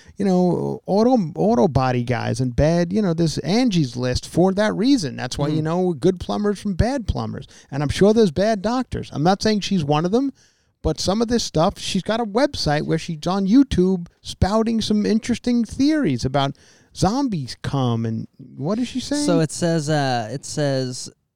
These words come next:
Speaker 2: that, uh, she has noted that certain gynecological issues are caused by sexual encounters with demons in dreams, along with other dubious medical claims. That's what
Speaker 1: Right.
Speaker 2: it says, yeah.
Speaker 1: Yeah,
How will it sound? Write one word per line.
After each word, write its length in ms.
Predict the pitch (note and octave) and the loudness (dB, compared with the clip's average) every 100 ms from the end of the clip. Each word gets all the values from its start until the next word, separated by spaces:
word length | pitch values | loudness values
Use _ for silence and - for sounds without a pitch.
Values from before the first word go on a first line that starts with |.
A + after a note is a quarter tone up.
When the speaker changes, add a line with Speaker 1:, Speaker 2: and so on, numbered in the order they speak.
| _ _ _ _ _ _ D3 | _ _ _ _ _ _ -6
Speaker 2:
that, 240 | C3+ - | -4 -2
uh, 420 | A#2+ A2+ G#2 D2+ - _ - | -2 -2 -4 -8 -12 _ -14
she 320 | - - E3 D#3 | -10 -2 0 2
has 340 | D3 C3 C3+ - | 0 -4 -10 -14
noted 400 | D3 D#3+ D#3 C#3 | -4 -2 -2 -4
that 100 | C3+ | -8
certain 420 | - B3 A#3 G3+ | -4 -2 -2 -2
gynecological 1040 | E3+ F3+ A3 A3 - D#3+ E3 F#3 E3 D3 C3 | -2 0 -2 -4 -4 -2 -2 -2 -6 -8 -6
issues 440 | C3 - B2+ A#2+ | -6 -6 -6 -6
are 180 | - C#3+ | -6 -6
caused 420 | - E3+ E3 D3 | -4 -2 -2 -2
by 140 | C3+ C#3 | -6 -6
sexual 480 | - G#3 - G3+ | -6 -6 -4 -4
encounters 500 | D3 C#3+ D3 C3+ B2+ | -4 -4 -4 -4 -4
with 220 | C3+ B2 - | -6 -6 -4
demons 640 | E3+ E3+ D3 B2+ B2 - | -4 -2 -2 -4 -6 -8
in 240 | C3 C3 | -8 -6
dreams, 680 | A#2+ C3 C#3+ D3+ A#2+ E2 - | -6 -4 -4 -4 -6 -10 -10
along 300 | A2 C3 C3+ | -4 -2 -2
with 160 | C#3 D3 | -2 -2
other 240 | C#3 C#3+ B2 - | -2 -2 -4 -6
dubious 560 | C#3 C#3 D3 D3 C#3+ | -4 -2 -4 -4 -6
medical 520 | C3 A#2+ A#2+ B2+ A#2 A#2 | -8 -6 -6 -6 -8 -8
claims. 580 | - A2 F2 B1 - | -10 -10 -10 -14 -14
That's 160 | - F#2+ | -10 0
what 60 | D3+ | 0
Speaker 1:
Right. 200 | B2 - | 0 -4
Speaker 2:
it 40 | |
says, 360 | - - - C3 | -16 -18 -16 -16
yeah. 180 | - - | -12 0
Speaker 1:
Yeah, 300 | C3+ A#2 | 2 2